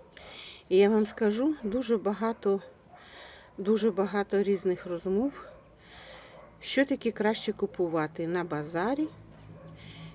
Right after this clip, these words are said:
чи просто у людей. Я вам скажу, що і на базарі ви можете купити, чорт зна що, вибачте за сленг, і у людей теж.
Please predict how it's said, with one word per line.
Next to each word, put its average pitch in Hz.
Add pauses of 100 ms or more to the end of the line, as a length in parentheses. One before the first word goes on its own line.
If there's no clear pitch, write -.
(120)
чи 254
просто 202
у 190
людей. 160 (1400)
Я 302
вам 320
скажу, 254
що 220
і 302
на 226
базарі 262
ви 294
можете 285
купити, 233 (260)
чорт 220
зна 208
що, 208
вибачте 190
за 180
сленг, 185 (840)
і 226
у 220
людей 208
теж. -